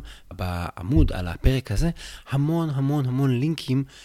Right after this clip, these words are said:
לדברים שדיברנו עליהם, לניירות שאני הוצאתי, או לפרקים ולפוסטים קודמים. אז אתם מוזמנים להיכנס לאתר, רגולטור נקודה אונליין,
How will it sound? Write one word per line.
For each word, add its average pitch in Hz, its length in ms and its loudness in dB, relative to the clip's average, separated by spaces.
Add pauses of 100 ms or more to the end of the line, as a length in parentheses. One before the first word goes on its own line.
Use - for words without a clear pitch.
(140)
לדברים 107 300 -2
שדיברנו 123 540 -2
עליהם, 85 320 -6
לניירות 92 760 -2
שאני 92 300 -6
הוצאתי, 139 380 -10
או 156 220 -6
לפרקים 156 720 -4
ולפוסטים 123 760 -4
קודמים. 107 360 0 (640)
אז 92 120 -8
אתם 101 120 -4
מוזמנים 101 340 0
להיכנס 95 360 -4
לאתר, 92 260 -2
רגולטור 92 480 -8
נקודה 82 240 -8
אונליין, 135 360 -2